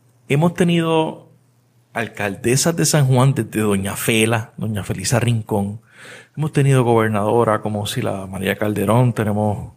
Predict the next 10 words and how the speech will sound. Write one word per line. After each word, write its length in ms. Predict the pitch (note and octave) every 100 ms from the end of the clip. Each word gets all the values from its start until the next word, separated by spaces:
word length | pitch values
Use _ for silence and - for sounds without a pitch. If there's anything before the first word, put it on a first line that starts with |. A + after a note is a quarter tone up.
| _
comisionada 520 | G2+ G#2+ A2 G2+ G#2+
residente, 800 | G#2+ - A2+ G#2 B2 A#2+ - A2
Jennifer 400 | G#2+ A2 - B2+
González. 600 | A#2+ A2 - A#2+ A#2+ G#2+ - - - - - - - - _
Eh, 480 | B2 B2 A#2+ A#2+ A#2+ C3 - - _ _ _ C3
son 420 | C3 D3+ - -
los, 120 | F#2+ - - _ _
los 380 | - C3+ B2 -
tres 260 | C3+ D#3
puestos 560 | - - D3 C#3+ D3+ D3